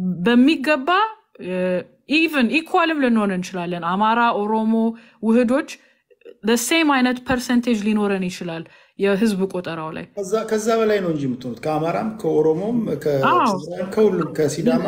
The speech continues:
Speaker 2: ከሁሉም በቁጥር ብዙ ነው የምትሆኑት። ግን ምናልባት the other version of, uh,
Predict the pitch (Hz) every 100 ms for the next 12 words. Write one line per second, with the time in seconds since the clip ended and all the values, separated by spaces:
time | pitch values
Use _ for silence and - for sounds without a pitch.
0 | 226 240 247 226 226 - - - _ 160
1 | 165 185 180 175 196 180 139 139 123 -
2 | 196 240 - - - - - 202 214 226
3 | 226 - - - - 139 170 190 196 190
4 | 180 170 180 175 170